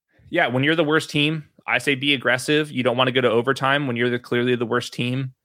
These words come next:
uh, that comes down to a to-, coin toss, and holding Aaron Rodgers for an entire drive when he doesn't have any time constraints seems like the worst idea. So I think he kinda blew it by not going for two earlier in the game.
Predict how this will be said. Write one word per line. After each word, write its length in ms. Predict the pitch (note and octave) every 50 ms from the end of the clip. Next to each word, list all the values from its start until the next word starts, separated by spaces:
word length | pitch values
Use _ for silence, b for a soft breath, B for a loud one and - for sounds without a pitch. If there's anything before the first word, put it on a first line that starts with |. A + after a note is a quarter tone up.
| _ _ _ _ _ _ _ -
uh, 320 | - G#2+ G2 G2+ G2 F#2+
that 200 | E2 F#2 G#2+ -
comes 180 | - A#2+ G#2+ -
down 180 | B2 A#2+ A#2+
to 100 | A#2 G#2+
a 40 | G2
to-, 160 | - - - - _ -
coin 240 | - B2 B2 B2+
toss, 440 | B2 C#3 C3 B2+ B2+ B2 B2 - - -
and 440 | G#2 G#2 G#2 G2+ G2+ G2+ G2 - - - _ _ _ _ _ _ _ _ _ _ _ _ _ _ _ -
holding 360 | - A#2+ C3 B2 C3 B2 A2+
Aaron 160 | A#2 A#2+ A2+
Rodgers 280 | A2 G#2+ A2 A#2 A2 -
for 120 | - A#2
an 80 | A2 G#2+
entire 380 | G2 - - G#2+ A2 A2 A2
drive 400 | G#2 G#2+ G#2+ A2 A2 A2+ A#2+ A2+
when 140 | A#2 A2+ A2
he 120 | G#2 G#2+
doesn't 200 | G2+ A#2 A2 G#2+
have 240 | F#2+ G#2+ G#2+ G#2+ A2
any 120 | A2 G#2 G#2
time 260 | - A#2 G#2 G#2+ A2+
constraints 640 | - A2 - - B2+ A#2+ A#2 A#2 A#2+ B2 - - - _ _ _ _ _ _ _ _ _
seems 300 | - - B2+ A2 G#2+ G2
like 160 | G#2+ G#2 -
the 80 | G#2+ G2+
worst 280 | G#2 G2 G2 - - - -
idea. 300 | G#2+ G2 G2+ G2 F#2 F#2
So 420 | - - A2 G2 G2 F#2+ G2 - _ _ _ _ _ _ _ _ _ _ _ _ _ _ _ _ _ _ _ _ _ _ _ _ _ -
I 120 | B2+ C#3
think 400 | C#3 D3+ D3+ C#3+ C#3+ C3 - - - _ _ _ _ _ _ _ _ _ _ _ _ _ _ _ _ _ _ _ _ _ _ _ _ _ _ _ _ _ _ _ _ _ _
he 120 | _ - B2
kinda 220 | - C3 B2+ A#2
blew 220 | G#2+ A#2 A#2 A#2 G#2+
it 60 | -
by 100 | A2+ A2+
not 160 | G#2 G#2 G#2+
going 160 | - A2 A2
for 80 | - G#2+
two 200 | - - G#2+ -
earlier 260 | A2 A2 A2 A2+ A#2
in 80 | A#2+ A#2+
the 60 | B2
game. 420 | A#2 B2 A#2+ A#2+ B2 B2+ A#2+ A#2